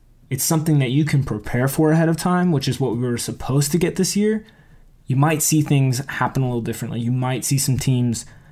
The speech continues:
um, attempt to be more competitive against the League M X teams instead of rotating out their squads like crazy like they did last year, because the tournament was literally done at the last second.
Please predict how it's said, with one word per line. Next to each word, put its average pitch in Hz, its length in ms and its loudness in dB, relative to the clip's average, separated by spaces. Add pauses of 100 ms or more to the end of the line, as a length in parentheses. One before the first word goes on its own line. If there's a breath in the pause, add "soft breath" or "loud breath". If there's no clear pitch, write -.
(200 soft breath)
um, 113 240 -8
attempt 139 460 0
to - 80 0
be 131 200 0
more 127 220 0
competitive 123 960 0 (120)
against 127 360 -2
the 123 60 -4
League 123 180 0
M 117 140 -2
X 110 200 -6
teams 120 200 -4
instead 117 220 -4
of 110 160 -6
rotating 139 460 2
out 139 120 0
their 139 80 0
squads 147 380 2
like 135 140 0
crazy 143 360 2
like 120 160 -4
they 147 80 2
did 143 160 2
last 156 280 0
year, 117 120 -2
because 120 280 -2
the 151 60 2
tournament 143 480 0
was 139 160 0
literally 165 400 4
done 131 200 0
at 120 60 -4
the 117 80 -2
last 110 240 -2
second. 104 320 -6